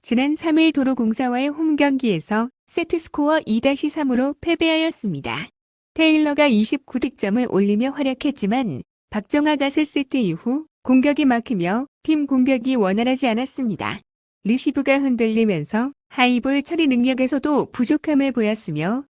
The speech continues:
중앙 싸움에서도 사, 다섯 세트에는 밀리는 모습을 보였습니다. 원정 경기에서는 최근 사 연패를 기록하며 시즌 성적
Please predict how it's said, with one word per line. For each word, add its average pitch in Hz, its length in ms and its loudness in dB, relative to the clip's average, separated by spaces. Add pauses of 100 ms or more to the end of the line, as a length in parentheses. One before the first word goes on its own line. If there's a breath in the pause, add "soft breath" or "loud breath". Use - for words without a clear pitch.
(120)
중앙 294 340 4
싸움에서도 269 840 0 (160)
사, 226 420 -4 (140)
다섯 214 260 -2
세트에는 302 680 0
밀리는 269 400 2
모습을 254 440 -2
보였습니다. 247 760 -6 (440)
원정 214 360 2
경기에서는 277 960 0 (180)
최근 302 380 -2
사 330 160 -4
연패를 320 380 0
기록하며 214 720 -2 (180)
시즌 302 400 0
성적 320 360 -2